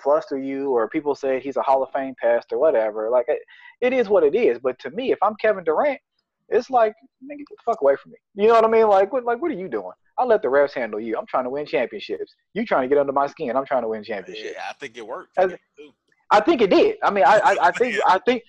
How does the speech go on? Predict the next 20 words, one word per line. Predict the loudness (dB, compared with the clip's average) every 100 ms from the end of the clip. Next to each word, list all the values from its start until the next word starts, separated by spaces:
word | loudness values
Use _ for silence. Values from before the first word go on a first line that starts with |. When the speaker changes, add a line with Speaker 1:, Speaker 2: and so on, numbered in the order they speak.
| _
Speaker 1:
no, | 4
I | 6 6
think | 2 -4
that | 0
what | 0 0
Patrick | -4 -4 -2
Beverley | 0 0 0 -4
has | -2 -4
been | -2 -6 -4
doing | -4 -2 -6 -8 -18 _ _ _
has, | -8 -8 -10 _ -6
Speaker 2:
And | -4 -4
Speaker 1:
has, | -6
Speaker 2:
he's |
a, | -4
Speaker 1:
has | -4
Speaker 2:
and | 0
he's | 2
a, |
Speaker 1:
worked. | 2